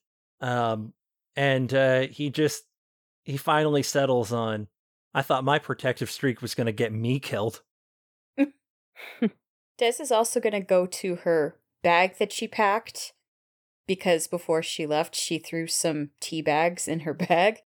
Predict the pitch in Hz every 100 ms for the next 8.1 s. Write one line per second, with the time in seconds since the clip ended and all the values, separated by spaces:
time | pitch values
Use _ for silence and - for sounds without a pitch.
0 | _ _ _ _ - - - - - _
1 | _ - 170 - 220 - 302 - 247 220
2 | 208 - - - 185 - 175 - 156 156
3 | 151 - 170 165 156 156 - _ _ -
4 | 175 165 156 170 151 - 147 151 147 147
5 | 156 147 160 151 _ _ _ _ - 196
6 | 185 180 175 170 165 - - 175 143 -
7 | - _ 180 180 165 160 156 - - -
8 | -